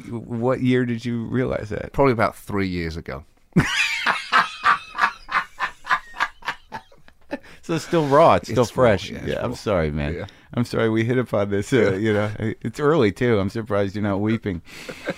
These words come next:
Speaker 1: So, you, you, you ever, uh, pick up the violin anymore? Is
Speaker 2: No.
Speaker 1: that a, nothing?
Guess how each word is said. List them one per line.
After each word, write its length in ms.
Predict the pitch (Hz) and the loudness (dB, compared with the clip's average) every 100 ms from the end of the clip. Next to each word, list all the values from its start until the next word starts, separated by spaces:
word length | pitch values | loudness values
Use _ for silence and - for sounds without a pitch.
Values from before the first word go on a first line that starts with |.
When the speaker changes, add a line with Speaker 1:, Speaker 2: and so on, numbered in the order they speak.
| - - - - - | -12 -20 -20 -20 -20
Speaker 1:
So, 240 | - 165 | 2 4
you, 380 | 175 170 156 147 | 4 2 2 4
you, 200 | 135 147 | 6 4
you 200 | 147 139 | 6 4
ever, 280 | 147 143 139 | 4 4 4
uh, 80 | 139 | 4
pick 240 | 127 143 143 | 2 0 0
up 100 | 131 | 0
the 60 | |
violin 440 | 123 135 131 135 143 | 4 4 4 2 2
anymore? 440 | 139 139 147 135 | 0 0 0 0
Is 80 | 107 | 2
Speaker 2:
No. 180 | 110 110 | 4 4
Speaker 1:
that 80 | 104 | 2
a, 40 | - - - | -2 -12 0
nothing? 440 | 113 123 143 131 | 2 2 0 -4